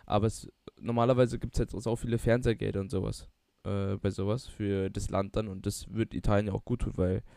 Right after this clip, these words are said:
Italien ist jetzt kein armes Land, aber es ist jetzt auch nicht das reichste Land. Ähm, das wär jetzt schon nice gewesen, aber wenn wir jetzt nur um sportliche,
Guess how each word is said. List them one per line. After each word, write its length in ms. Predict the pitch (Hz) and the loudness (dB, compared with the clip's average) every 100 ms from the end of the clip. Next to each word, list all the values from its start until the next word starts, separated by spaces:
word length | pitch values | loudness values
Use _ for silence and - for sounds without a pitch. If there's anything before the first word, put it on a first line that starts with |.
| - - - - | -20 -20 -20 -4
Italien 360 | - 107 107 107 | 4 6 6 2
ist 160 | - | 0
jetzt 160 | 107 - | 0 2
kein 160 | 104 87 | 2 6
armes 280 | 110 135 135 | 4 4 2
Land, 160 | 131 | 2
aber 120 | 98 101 | 2 0
es 40 | |
ist 120 | - | 0
jetzt 40 | - | 2
auch 60 | |
nicht 140 | 104 110 | 2 2
das 140 | - | 2
reichste 240 | 98 107 123 | 4 4 2
Land. 260 | 123 143 - - - - - - | 2 0 -6 -12 -20 -20 -20 -4
Ähm, 640 | - 110 107 101 98 98 107 - _ | 6 10 10 8 2 -6 -10 -14 _
das 180 | 110 - | 0 6
wär 100 | 104 | 6
jetzt 100 | 101 | 6
schon 100 | 104 | 4
nice 200 | 104 - | 2 4
gewesen, 200 | 107 104 | 4 6
aber 180 | 98 107 - - - - - - | 8 8 8 0 -10 -20 -8 2
wenn 300 | 110 117 120 | 2 4 4
wir 100 | 113 | 4
jetzt 180 | 104 | 4
nur 100 | 131 | 2
um 60 | 117 | 0
sportliche, 800 | - 110 110 123 127 117 113 113 | 6 6 8 4 2 2 2 0